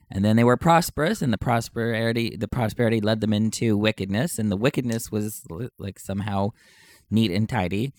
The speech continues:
And then they, um, were humbled, and God rescued them, and then they became righteous again. So the problem with that is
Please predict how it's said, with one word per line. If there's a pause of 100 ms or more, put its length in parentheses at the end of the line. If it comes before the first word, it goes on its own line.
(340)
And
then
they, (420)
um, (760)
were
humbled,
and
God
rescued
them,
and
then
they
became (400)
righteous
again. (240)
So
the
problem
with
that
is